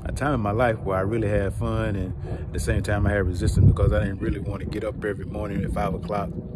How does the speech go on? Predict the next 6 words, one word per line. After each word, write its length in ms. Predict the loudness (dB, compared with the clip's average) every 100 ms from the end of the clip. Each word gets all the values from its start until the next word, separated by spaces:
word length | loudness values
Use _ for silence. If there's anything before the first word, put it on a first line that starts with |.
| -10 -8 -6 -6
to 100 | -4
go 180 | -2 -2
to 60 |
work. 380 | 0 0 0 0
Um, 640 | -2 0 -2 -4 -6 -6 -8 -8
so 340 | -2 0 0